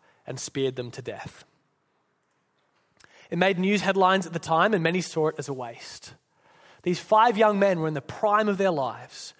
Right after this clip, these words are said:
with so much ahead of them. They left behind five wives and nine young children.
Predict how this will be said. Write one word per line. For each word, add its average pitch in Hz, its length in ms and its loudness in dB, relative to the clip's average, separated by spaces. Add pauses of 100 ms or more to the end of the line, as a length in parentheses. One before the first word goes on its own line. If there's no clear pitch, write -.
(180)
with 165 120 -10
so 233 320 -4
much 220 200 -2
ahead 160 200 -6
of 131 140 -10
them. 117 120 -20 (840)
They 160 100 -4
left 196 280 0
behind 147 320 -2
five 185 380 0
wives 120 600 -8 (180)
and 131 200 -10
nine 147 320 -4
young 131 260 -8
children. 117 540 -14